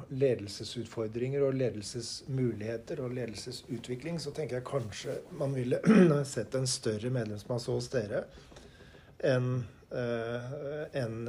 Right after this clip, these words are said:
i Politiets Fellesforbund. Jeg må forte meg å si at jeg har vært medlem der, eh, i nesten førti år og har blitt veldig godt ivaretatt. Jeg har også tenkt, som du var inne på,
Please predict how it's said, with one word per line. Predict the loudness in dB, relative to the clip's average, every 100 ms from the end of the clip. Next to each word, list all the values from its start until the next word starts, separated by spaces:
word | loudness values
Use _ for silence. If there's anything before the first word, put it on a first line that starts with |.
| -2
i | -2 -4
Politiets | -4 -4 -4 -4
Fellesforbund. | -8 -6 -4 0 2
Jeg | 2
må | 2
forte | 4 2 2
meg | 2
å | 2
si | 4 2
at | 4
jeg | 4
har | 4
vært | 2 2
medlem | -2 0 0 0
der, | 2 2 4
eh, | 4 4 2 0
i | 0 2 2 2 0 -4 -6 -4
nesten | -4 -4 -4
førti | -4 -2 2
år | 4 4 2 -10 -20 -18 -4
og | 2 4 6
har | 4 4
blitt | 2 2
veldig | 2 2
godt | 0 -2 2
ivaretatt. | 2 4 0 -2 0 2 4
Jeg |
har | 2
også | 2 0 0
tenkt, | 0 0 -2 0
som | 0 2
du | 0 4
var | 4
inne | 2 -2 -2
på, | 2